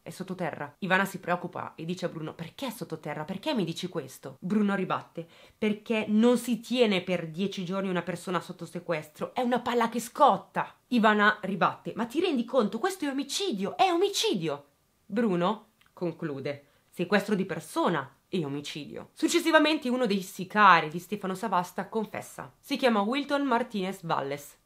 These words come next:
È vero, Stefano Cerri è stato prima sequestrato e poi ucciso per ordine di Stefano Savasta. Un omicidio che Stefano Savasta ha pagato duemila euro. È così che si apre il processo contro Stefano Savasta e Ivana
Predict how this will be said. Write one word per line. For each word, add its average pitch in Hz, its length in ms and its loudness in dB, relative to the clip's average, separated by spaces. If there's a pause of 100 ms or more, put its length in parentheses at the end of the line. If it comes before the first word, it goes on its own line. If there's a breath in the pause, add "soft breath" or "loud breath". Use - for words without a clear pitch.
(160)
È 233 140 -2
vero, 147 240 -2
Stefano 202 360 -4
Cerri 233 260 -2
è - 20 0
stato 190 240 -10
prima 220 260 -4
sequestrato 208 640 -6
e 208 40 -2
poi 175 180 -4
ucciso 180 420 -8
per 196 160 -4
ordine 170 300 -4
di 180 100 -6
Stefano 180 400 -8
Savasta. 156 580 -10 (200)
Un 196 140 -2
omicidio 185 560 -4
che 196 80 -8
Stefano 202 340 -4
Savasta 208 460 -2
ha 190 40 -2
pagato 160 380 -4
duemila 175 420 -2
euro. 139 420 -6
È 320 120 -8
così 285 220 2
che 330 120 0
si 269 120 0
apre 175 280 4
il 185 240 -2
processo - 400 -6
contro 175 280 -6
Stefano 180 340 -6
Savasta 170 720 -2
e 160 300 -8
Ivana 165 720 -2